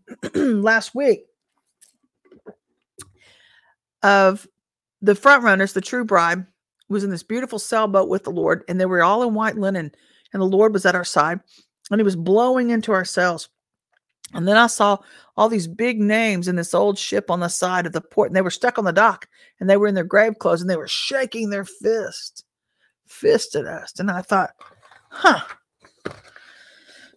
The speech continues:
But I wasn't upset about that. I wasn't focused on that. I was just focused on where God was taking me. And,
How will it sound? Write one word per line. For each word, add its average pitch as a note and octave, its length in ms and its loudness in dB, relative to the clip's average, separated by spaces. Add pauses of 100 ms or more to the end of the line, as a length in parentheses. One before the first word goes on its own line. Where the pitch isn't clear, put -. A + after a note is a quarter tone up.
(120)
But C#4+ 80 8
I D#4 60 12
wasn't E4 320 8
upset E4+ 280 4
about A3 280 2
that. D#3+ 160 2
I F3+ 40 2
wasn't A#3+ 560 2
focused A#3+ 420 2
on F3+ 80 2
that. F3 100 2
I G#3 80 6
was B3 120 -4
just - 240 -8
focused G#3 460 -2
on F#3+ 260 -4
where F#3+ 140 0
God G3+ 220 0
was G3 120 -4
taking F#3+ 440 0
me. F3+ 500 -2
And, - 160 -4